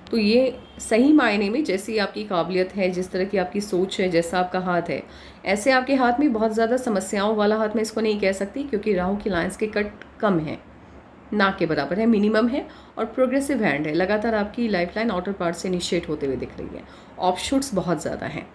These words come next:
यानी progress बहुत है। ये सफलता आपको बहुत पहले मिल जानी चाहिए थी,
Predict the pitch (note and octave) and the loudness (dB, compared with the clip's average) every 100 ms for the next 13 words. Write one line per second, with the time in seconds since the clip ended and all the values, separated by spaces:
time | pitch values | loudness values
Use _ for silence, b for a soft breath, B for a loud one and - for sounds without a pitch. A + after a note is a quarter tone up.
0 | B B - B3 C#4 A3 F3+ A3+ C4+ A#3 | B B 0 2 4 2 4 2 2 0
1 | C4 C4+ G3 C4+ - B B B G#3+ F4 | 2 0 -2 -2 -8 B B B 2 4
2 | F#4 D4+ D4 D4 D#4+ D4+ D#4 C4 C4+ C#4 | 4 2 2 2 2 2 0 0 0 0
3 | C4 C#4 G3 E3+ C#3 D#3+ D3+ A2 - D#3 | 2 4 2 2 0 -2 -4 -8 -10 -12